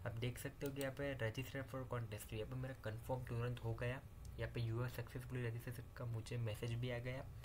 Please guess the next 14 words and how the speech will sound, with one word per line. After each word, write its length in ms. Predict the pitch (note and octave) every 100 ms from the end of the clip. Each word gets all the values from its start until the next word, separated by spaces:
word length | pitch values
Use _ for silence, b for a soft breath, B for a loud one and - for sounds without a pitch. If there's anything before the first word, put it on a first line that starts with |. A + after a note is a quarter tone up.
| B - -
और 80 | B2
email 400 | A2+ A2 B2 B2+
पे 80 | B2
भी 360 | A#2+ B2 B2 -
आ 140 | A2
जाएगा 360 | A2+ A#2+ A#2+ B2
message 480 | A#2+ A2+ B2+ - - - - - - B B - -
कि 80 | A#2
आपका 320 | A2+ - B2+
हो 280 | A#2+ A2+ A2+
गया 160 | B2
successful 520 | A#2 A#2 - A#2+ B2 A#2
register। 520 | A2+ A#2+ - C#3 C#3 -
तो 60 | -